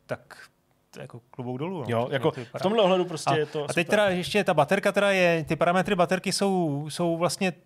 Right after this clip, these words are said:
Speaker 1: takový, že to není úplně kompromis, že tam je jako dobrý, dobrá, dobrá kapacita.
Speaker 2: Já ti
Speaker 1: Takže
Speaker 2: je
Speaker 1: vlastně
Speaker 2: neřeknu, ty
Speaker 1: ty
Speaker 2: parametry,
Speaker 1: fanoušci nebo ty,
Speaker 2: no.
Speaker 1: ty hráči, kteří říkají, "Já si počkám na Steam Deck dva, až to, až tohle to vyladěj," tak vlastně já myslím, že tam moc není co kladění, protože ten, ten Steam Deck jako je, je,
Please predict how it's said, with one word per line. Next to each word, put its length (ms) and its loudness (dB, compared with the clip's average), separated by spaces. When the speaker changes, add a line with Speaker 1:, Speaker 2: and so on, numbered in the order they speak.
Speaker 1:
takový, 320 -4
že 100 -6
to 120 -2
není 180 0
úplně 220 0
kompromis, 480 -2
že 60 -10
tam 160 -4
je 60 -2
jako 140 -4
dobrý, 480 -2
dobrá, 480 0
dobrá 320 0
kapacita. 640 -4
Speaker 2:
Já 100 2
ti 160 0
Speaker 1:
Takže 180 2
Speaker 2:
je 80 4
Speaker 1:
vlastně 260 2
Speaker 2:
neřeknu, 200 -4
ty 80 -10
Speaker 1:
ty 60 -8
Speaker 2:
parametry, 340 0
Speaker 1:
fanoušci 120 0
nebo 160 0
ty, 120 -2
Speaker 2:
no. 60 -2
Speaker 1:
ty 100 -4
hráči, 320 0
kteří 180 0
říkají, 220 2
"Já 100 4
si 140 0
počkám 320 -2
na 100 -4
Steam 240 -8
Deck 140 -8
dva, 240 2
až 140 -4
to, 120 -12
až 120 -16
tohle 160 -12
to 100 -12
vyladěj," 400 -12
tak 180 -10
vlastně 300 -4
já 120 -4
myslím, 260 -4
že 60 -4
tam 120 0
moc 180 -4
není 100 -6
co 120 -8
kladění, 360 -2
protože 240 -6
ten, 240 -4
ten 160 -8
Steam 220 -8
Deck 160 -4
jako 180 -4
je, 260 -2
je, 200 -2